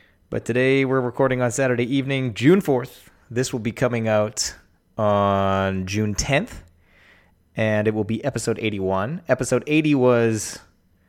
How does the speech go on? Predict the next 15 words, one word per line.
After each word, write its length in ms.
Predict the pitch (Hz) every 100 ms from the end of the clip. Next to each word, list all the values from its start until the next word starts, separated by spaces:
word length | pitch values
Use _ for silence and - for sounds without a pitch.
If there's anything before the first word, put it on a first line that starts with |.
| _ _
a 60 | 117
week 180 | 107 95
ago, 360 | 104 95 127 190 _ _ _ _ _ _ _ _ -
and 600 | 120 120 123 120 120 120
I 140 | 180
have 260 | 180 226 226
started 760 | - 254 320 262 214 190 156 - _ _ _ _ _ _ _ _ _ _ _
occasionally, 760 | 147 139 - 156 135 120 101 92
it 100 | 95
started 280 | - 233 180
sort 140 | 156
of 60 | 123
with 160 | 104
Ben 240 | 107 113 104
Dean's 580 | 110 107 101 98 -